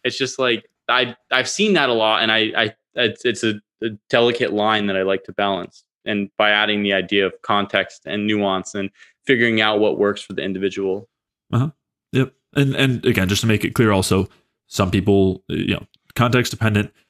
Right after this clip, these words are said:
Speaker 2: Some people may gain weight with dairy. Some people may lose weight with dairy.
Speaker 1: Yeah.
Speaker 2: It also might matter if it's a gallon versus a couple of cups.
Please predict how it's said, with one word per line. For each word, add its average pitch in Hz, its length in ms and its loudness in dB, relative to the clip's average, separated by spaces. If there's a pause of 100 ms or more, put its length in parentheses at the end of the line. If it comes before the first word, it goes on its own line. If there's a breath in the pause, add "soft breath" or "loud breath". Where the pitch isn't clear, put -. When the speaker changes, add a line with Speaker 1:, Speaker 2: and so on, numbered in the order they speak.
(120)
Speaker 2:
Some 92 180 -2
people 98 380 2
may 95 240 0
gain 107 240 2
weight 104 160 2
with - 140 -4 (120)
dairy. 101 280 4
Some 92 160 -4
people 92 400 0
may 95 140 -4
lose 120 260 4
weight 117 120 4
with 107 120 2
dairy. 101 340 2 (220 soft breath)
Speaker 1:
Yeah. 117 180 0 (300)
Speaker 2:
It 92 120 2
also 95 220 0
might 98 180 0
matter 98 240 2
if 98 80 2
it's 101 120 2
a 110 40 0
gallon 98 320 2
versus 101 340 0
a 107 40 -6
couple 101 240 -2
of 95 100 -6
cups. - 380 -2